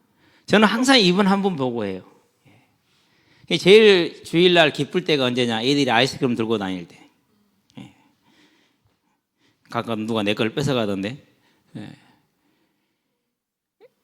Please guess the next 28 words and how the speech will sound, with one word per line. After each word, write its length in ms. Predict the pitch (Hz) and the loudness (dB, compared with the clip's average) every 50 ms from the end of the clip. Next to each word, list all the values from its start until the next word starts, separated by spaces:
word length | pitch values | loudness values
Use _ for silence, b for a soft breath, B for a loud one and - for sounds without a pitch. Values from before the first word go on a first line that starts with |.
| _ _ _ _ _ _ _ _ | _ _ _ _ _ _ _ _
근데 320 | - 185 208 220 190 170 | -4 0 4 4 4 4
자세하게 440 | - - - 139 170 208 180 170 165 | 4 -2 -2 2 4 4 4 4 4
쳐다봐요. 560 | - 185 165 156 143 123 113 104 95 87 90 | 0 0 0 0 0 0 0 -2 -4 -6 -6
뭐가 300 | 120 123 160 170 165 143 | -4 -2 0 0 0 0
제일 220 | 127 135 139 135 | 0 0 -2 -2
많이 260 | 123 120 120 120 120 117 | -2 -2 -2 -2 -2 -2
남고 360 | 117 113 110 101 - 151 143 | -4 -6 -8 -6 -6 -6 -6
뭐 180 | 127 120 123 | -4 -4 -4
제일 240 | 113 120 123 117 104 | -2 -2 -2 -2 -2
없어지는가. 840 | 110 107 - - 117 101 101 98 92 90 87 82 87 90 90 - _ _ B B B B | -4 -6 -6 -6 -8 -6 -6 -8 -10 -10 -10 -12 -16 -18 -20 -20 _ _ B B B B
나는 240 | B 139 165 196 190 | B -2 -2 0 2
테트리스 440 | - 247 247 269 294 277 - - 160 | 0 0 0 0 -2 -2 -2 -2 -2
맞아서 360 | 131 110 120 143 156 147 - | -2 -2 -2 -2 -4 -6 -4
보이거든요. 540 | 120 107 107 98 98 90 92 90 92 101 - _ _ _ _ _ _ _ _ _ _ _ - | -4 -2 -2 -2 -4 -8 -8 -8 -10 -10 -12 _ _ _ _ _ _ _ _ _ _ _ -12
근데 140 | 190 190 180 | -8 -4 -2
애들은 240 | 185 185 170 165 | 0 0 0 0
테트리스를 500 | 175 170 196 - - 247 233 - - 147 | -2 -8 -10 -8 -8 -8 -8 -6 -6 -6
잘 140 | 120 113 98 | -6 -6 -6
먹대. 400 | 98 104 101 95 - - 107 143 - _ B B B B B B B B B B B B | -6 -6 -8 -10 -10 -12 -12 -12 -14 _ B B B B B B B B B B B B
스크류바를 560 | B - - - - 320 320 294 277 254 226 | B -8 -4 0 4 4 4 6 6 6 6
잘 180 | 190 139 139 151 | 6 4 4 2
먹었는데 320 | 170 175 175 170 156 160 147 | 4 4 2 2 2 2 2
이번에 320 | 139 143 180 208 202 190 156 | 2 2 2 0 0 0 0
보니까 240 | 139 151 131 151 | 0 0 0 0
스크류바가 540 | 151 - - - 285 294 254 220 185 160 147 | -2 -2 -2 -2 0 0 2 2 2 2 2
네 120 | 127 131 147 | 4 4 4
개나 240 | 160 190 147 127 | 4 4 0 0
남았대. 480 | 117 107 104 101 101 101 - 120 131 135 | 0 -2 -2 -2 -4 -4 -4 -6 -6 -6